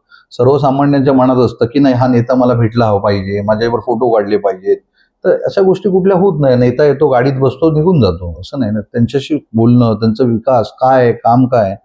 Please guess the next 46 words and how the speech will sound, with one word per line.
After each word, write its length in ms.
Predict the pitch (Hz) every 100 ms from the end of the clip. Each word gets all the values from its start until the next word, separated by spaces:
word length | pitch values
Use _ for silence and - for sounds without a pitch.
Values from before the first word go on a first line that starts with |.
| _ _ _ _
माझ्या 500 | - 156 151 - -
असं 140 | 127 139
already 300 | 135 147 156
माझ्याकडे 640 | 156 156 - - - 151
लोक 280 | 143 139 135
खूप 180 | 165 127
येतात, 220 | 120 113 104
कॉल 160 | 131 135
येतात, 260 | 113 113 110
फोन 280 | - 143 131
येतात, 220 | 101 104
सांगतात, 460 | - 117 113 117
"साहेब, 300 | 98 120 110
असं 180 | 101 117
असं 120 | 110
विषय 280 | 110 104 123
आहे, 120 | 104
असं 240 | 92 90 110
असं 160 | -
आहे." 100 | 101 92 _ _ _
सुशांत 340 | - 110 123 117
असे 140 | 110
माझे 180 | 117 117
लहानपणीचे 440 | 117 135 147 143
मित्र 240 | 143 131 160
पण 140 | 170
मला 180 | 151 135
कॉल 180 | 117 113
करून 220 | 113 113
सांगतात, 400 | 110 104 110 113
"असं 140 | 113 120
असं 160 | 117
विषय 260 | 107 98 110
आहे." 240 | 101 _ _ _ _ _ _ _ -
आता 160 | 127
जिकडे 320 | 147 135 156
तिकडे 240 | 156 160 165 165
कोण 440 | - _ 156 165 160
पण 180 | 175 - - _
एक, 220 | 156 151 _ -
म्हणजे, 240 | 147 143 151
पॉलिटिक्समध्ये 880 | - 147 175 185 180 175 170 180 160 165
सगळं 260 | 160 180
हे 280 | 170 - 165
चाललंय, 360 | 165 156 170 165
राजकारणात 520 | 135 131 160 156 165